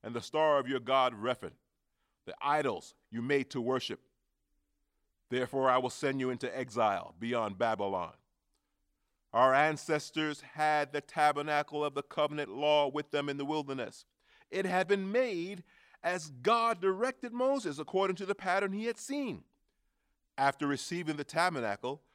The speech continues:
our ancestors under Joshua brought it with them while they took the land from the nations God drove out before them. It remained in the land until the time of David, who enjoyed God's favor and asked that he might provide a dwelling place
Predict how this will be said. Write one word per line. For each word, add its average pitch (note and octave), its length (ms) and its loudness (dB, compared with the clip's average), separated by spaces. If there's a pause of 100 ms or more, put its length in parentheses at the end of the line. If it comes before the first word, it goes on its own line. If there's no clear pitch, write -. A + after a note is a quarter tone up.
(200)
our A#2 180 4
ancestors D3 760 0
under D3 200 -4
Joshua D3+ 540 0
brought D#3+ 300 0
it C3 120 -8
with G3 220 0
them A#2 220 -2
while A#2+ 160 2
they C#3 160 -2
took - 360 -4 (320)
the D3+ 140 0
land E3 420 0
from E3 280 -2
the E3 80 -4
nations E3+ 440 -4
God D#3 320 2
drove D#3 380 -2
out E3 260 2
before D#3+ 380 0
them. A#2+ 240 -4 (480)
It D#3 100 -8
remained G#3+ 560 0
in E3 60 -4
the D3 140 0
land B2+ 340 -2
until D#3 200 -10
the E3 100 -10
time F#3 320 -2
of D#3+ 160 -8
David, F#3 420 -2 (300)
who F3+ 160 -4
enjoyed F3+ 500 2
God's F#3 380 0
favor G#3 420 0
and A#2 160 -2
asked E3 380 -2
that D#3 160 0
he F3+ 120 -8
might E3+ 240 -2
provide D#3+ 440 -2
a D#3+ 80 -4
dwelling F3 440 -2
place D3 540 -4